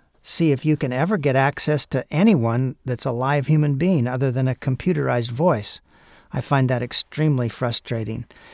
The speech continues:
Yet in prayer, through the name of Jesus,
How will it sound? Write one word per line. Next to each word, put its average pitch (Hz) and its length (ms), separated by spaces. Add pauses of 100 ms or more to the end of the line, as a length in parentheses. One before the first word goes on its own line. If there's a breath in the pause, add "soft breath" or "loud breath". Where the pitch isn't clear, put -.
(120)
Yet 160 220
in 156 160
prayer, 147 680 (320 soft breath)
through 180 200
the 156 140
name 147 240
of 120 120
Jesus, 117 800